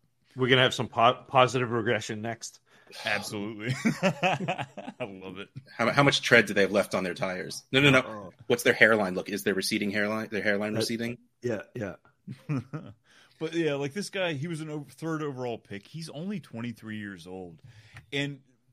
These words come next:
Speaker 2: he hasn't screwed up on the field enough, I think, to completely shut down. Like,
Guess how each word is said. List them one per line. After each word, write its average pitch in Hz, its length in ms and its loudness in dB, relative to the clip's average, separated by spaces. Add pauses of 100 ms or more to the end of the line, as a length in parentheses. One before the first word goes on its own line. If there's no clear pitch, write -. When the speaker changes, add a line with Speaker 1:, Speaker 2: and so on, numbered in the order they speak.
Speaker 2:
he 147 440 -8
hasn't 135 600 -8
screwed 131 560 -6
up 117 360 -6
on 113 240 -8
the 107 80 -10
field 110 320 -12
enough, 123 360 -10
I - 80 -14
think, 110 340 -14
to 107 180 -14
completely 104 480 -14
shut 98 380 -12
down. 95 180 -12 (260)
Like, - 80 -18